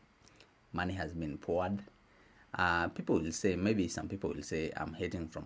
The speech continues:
outside the club. Personally, I don't think so. I, I call myself a critic first before a reviewer. I think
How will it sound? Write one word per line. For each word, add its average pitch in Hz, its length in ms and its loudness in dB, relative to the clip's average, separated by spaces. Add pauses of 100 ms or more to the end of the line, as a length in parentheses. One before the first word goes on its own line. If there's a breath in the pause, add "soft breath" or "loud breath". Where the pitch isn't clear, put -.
outside 80 300 -6
the - 80 -6
club. - 380 -6 (640 loud breath)
Personally, 87 560 2
I 73 80 -4
don't 80 260 -6
think 82 220 -6
so. 101 240 -4 (200)
I, - 260 -2
I 87 40 0
call 107 160 2
myself 82 440 -2
a - 120 -12
critic - 400 -4
first - 340 -4
before 82 300 -4
a 82 40 -2
reviewer. 87 420 -4 (500 loud breath)
I 90 120 0
think 101 340 4